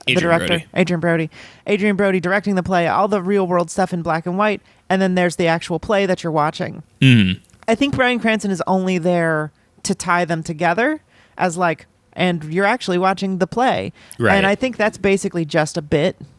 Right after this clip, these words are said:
Speaker 1: Mm-hmm.
Speaker 2: <laughs> Like, it's just for bits, which is like, yeah, I, I think,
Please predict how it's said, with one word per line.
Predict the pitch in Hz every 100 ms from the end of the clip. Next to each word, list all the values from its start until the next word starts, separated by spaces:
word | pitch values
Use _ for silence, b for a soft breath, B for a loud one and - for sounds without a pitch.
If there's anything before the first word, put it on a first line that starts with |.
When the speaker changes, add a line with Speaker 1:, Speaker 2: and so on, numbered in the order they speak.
| _ -
Speaker 1:
Mm-hmm. | 143 131 101 -
Speaker 2:
<laughs> | - 220
Like, | 202 196
it's | 185 -
just | 196 185
for | - 185
bits, | 156 170 196 - - - B B
which | 240 240
is | 208
like, | 220 202 -
yeah, | 175 196 185 175 -
I, | 202 - 208
I | 202
think, | - 202